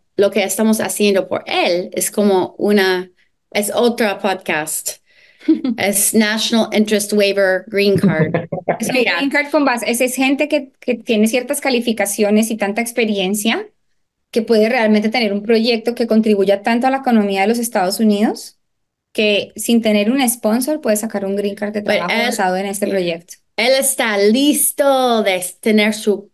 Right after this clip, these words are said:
Speaker 1: propio negocio y está, tienen, está muy ambicioso, like,
Speaker 2: Ujú.
Speaker 1: todo, todo. Pero tiene que, you know,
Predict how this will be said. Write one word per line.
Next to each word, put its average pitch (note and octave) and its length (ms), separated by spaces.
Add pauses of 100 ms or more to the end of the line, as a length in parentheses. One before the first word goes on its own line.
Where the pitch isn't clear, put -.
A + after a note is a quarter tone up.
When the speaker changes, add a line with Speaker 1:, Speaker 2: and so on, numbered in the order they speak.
(160)
Speaker 1:
propio A3+ 400
negocio C4 840
y F#3+ 140
está, G#3 500 (320)
tienen, A#3+ 440
está G3+ 480
muy C4+ 400
ambicioso, A#3+ 1040 (160)
like, G#3+ 320
Speaker 2:
Ujú. F#3 120
Speaker 1:
todo, B3 340
todo. G#3 340 (400)
Pero G3 540
tiene A3 280
que, A3 520
you A3 120
know, E3+ 340